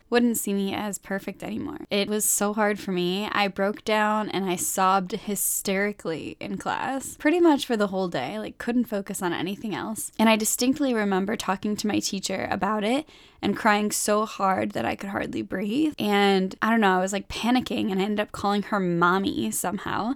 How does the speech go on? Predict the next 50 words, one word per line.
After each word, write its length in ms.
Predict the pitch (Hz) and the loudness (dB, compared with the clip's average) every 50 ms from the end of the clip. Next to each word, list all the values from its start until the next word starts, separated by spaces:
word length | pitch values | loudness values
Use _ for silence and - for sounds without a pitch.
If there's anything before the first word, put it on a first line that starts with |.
| - | -2
And 600 | - 202 202 208 208 196 196 190 196 196 196 - - | 0 2 4 4 4 4 4 2 2 0 -2 -4 -2
then 380 | - 226 254 254 220 196 196 208 | 2 4 4 6 6 4 2 2
I 160 | - - 202 | 0 -2 -2
just 180 | 208 202 - | -2 -4 -2
felt 200 | - 196 202 - | -2 -2 -2 -2
even 300 | - 208 220 233 233 220 | -2 -2 0 2 4 4
more 220 | 202 190 202 240 294 | 4 4 4 4 4
embarrassed. 800 | 277 233 202 180 - 110 107 78 - - 214 208 - - - - - | 4 2 2 -2 -2 -4 -4 -4 -4 -6 -6 -6 -8 -8 -10 -8 -6
I 60 | - 214 | -4 -4
had 160 | 214 202 - | -2 -2 -4
such 180 | - - - | -4 -4 -4
a 60 | - 202 | -4 -2
hard 200 | 202 196 208 202 | -2 -2 -2 -2
time 200 | 165 170 - 185 | -2 -4 -2 -2
with 160 | 147 - - | -4 -4 -4
that 240 | - 139 - - - | -6 -6 -6 -8 -10
for 160 | _ - 220 | _ -6 -6
such 260 | 208 - 214 196 - | -4 -2 -4 -4 -4
a 60 | 208 190 | -4 -4
long 340 | 180 175 175 170 165 180 | -2 -2 0 0 0 -2
time. 420 | 185 - - - - - - - 208 202 - | -4 -6 -8 -10 -10 -10 -10 -10 -10 -6 -4
I 80 | 208 | -2
hated 300 | 208 208 214 214 220 214 | -2 -2 -2 -2 -4 -4
how 160 | 214 214 208 202 | -4 -4 -2 -2
much 320 | 196 185 185 185 - - - - | 0 0 -2 -2 -4 -8 -8 -4
I 320 | 196 190 190 190 196 190 | -4 -4 -2 -4 -4 -6
felt 300 | 190 - - - - - | -8 -8 -8 -6 -4 -4
like 160 | - 190 - | -4 -4 -4
a 60 | - | -6
failure. 720 | - - - - 180 175 208 240 233 208 - 50 - - - _ _ - | -8 -8 -6 -2 0 0 2 0 0 -2 -4 -8 -12 -14 -16 _ _ -4
And 460 | 196 190 190 196 196 202 196 - - - | 0 0 0 0 0 0 0 -2 -2 0
I 120 | - 226 240 | 0 2 4
don't 100 | 254 254 | 4 4
know, 320 | 226 202 196 190 123 - - | 4 2 0 -2 -6 -8 -6
putting 220 | - 254 262 269 | -2 0 2 2
that 140 | 262 226 - | 2 2 0
pressure 240 | - 208 208 - 208 | -2 -4 -2 -2 -2
on 60 | 196 | -2
myself, 360 | 196 196 196 - 190 196 - | -2 -2 -4 -4 -4 -6 -6
feeling 300 | - - 208 214 233 226 | -6 -4 -4 -2 0 -2
like 200 | 214 202 202 - | -2 -4 -4 -2
that 320 | - 190 190 190 196 - | -2 0 0 0 -2 -4
was 160 | - - 196 - | -6 -6 -8 -6
kind 260 | - - 202 214 240 | -2 -2 0 2 2
of 100 | 247 240 | 2 2
a, 240 | 214 196 196 - - | 2 0 0 -2 -4
a 80 | - - | -6 -10
pattern 600 | - _ - - - - - 208 208 202 196 - | -12 _ -12 -8 -6 -4 -2 -2 -2 -2 -4 -6
for 160 | - - - 190 | -6 -6 -6 -4
me. 280 | 190 - 202 - - | -2 -2 -2 -4 -4